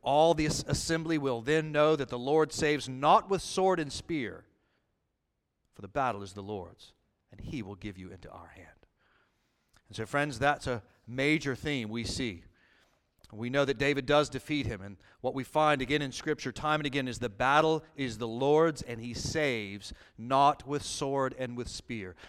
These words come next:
not with the great might of the world. He saves so often in those humble ways. The God of the Bible is not insecure, friends.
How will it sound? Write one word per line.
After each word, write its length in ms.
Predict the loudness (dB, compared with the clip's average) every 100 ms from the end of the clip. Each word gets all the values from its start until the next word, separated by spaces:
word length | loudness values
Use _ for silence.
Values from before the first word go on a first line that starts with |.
| -4
not 100 | -2
with 120 | 0
the 80 | 2
great 240 | 2 0
might 600 | -4 0 4 4 2 -6 -8 -6
of 180 | -2 0
the 100 | 0
world. 560 | 2 6 8 6 4 -2 -20 -14 -6
He 140 | -2
saves 540 | -2 2 4 6 4 4
so 200 | 2 2
often 420 | 4 4 2 -2
in 100 | 0
those 160 | 0 -2
humble 440 | -2 -4 0 2
ways. 600 | 2 2 -2 -10 -20 -20 _ _ _ _ _ _ _
The 80 | 2
God 200 | 6 6
of 60 |
the 80 | 6
Bible 340 | 6 8 8 6
is 160 | 2
not 300 | 2 2 2
insecure, 580 | -2 -4 -8 -2 0 0
friends. 520 | -2 -6 -6 -10 -20